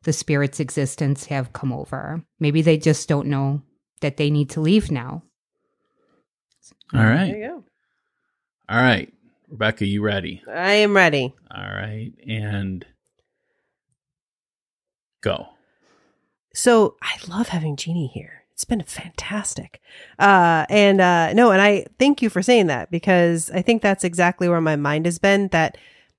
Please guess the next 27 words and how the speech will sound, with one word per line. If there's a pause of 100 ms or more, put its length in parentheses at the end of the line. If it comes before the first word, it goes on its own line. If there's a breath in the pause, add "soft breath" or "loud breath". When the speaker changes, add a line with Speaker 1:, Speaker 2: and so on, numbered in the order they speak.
(240)
Speaker 3:
no,
you
know,
it
is
a
different
building.
So
you
have
to
say
that.
However,
there
are
things
from
the
original
building.
Mondo
was
mentioning
the
glass.